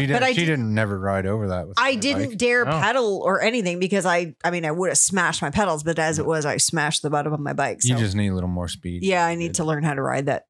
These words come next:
Speaker 2: But, I mean,
Speaker 1: thing
Speaker 2: you never used to
Speaker 1: properly.
Speaker 2: go over that with your other bike.
Speaker 1: No.
Speaker 2: So that's a positive.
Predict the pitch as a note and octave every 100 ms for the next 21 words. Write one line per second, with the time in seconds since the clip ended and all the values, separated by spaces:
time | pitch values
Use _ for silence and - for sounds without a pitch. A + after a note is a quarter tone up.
0 | _ G#2+ C3 A2 G2+ G2 A2+ C3 G#2 G#2
1 | C3+ C3 G2 A2+ G2+ F2+ F2 F2+ F2+ G#2
2 | F2+ F2 G2 - F#3+ E3 E3 - _ _
3 | _ _ - F#2 E2+ D#2+ F#2 F#2+ F#2 F#2
4 | F2 F2+ F2+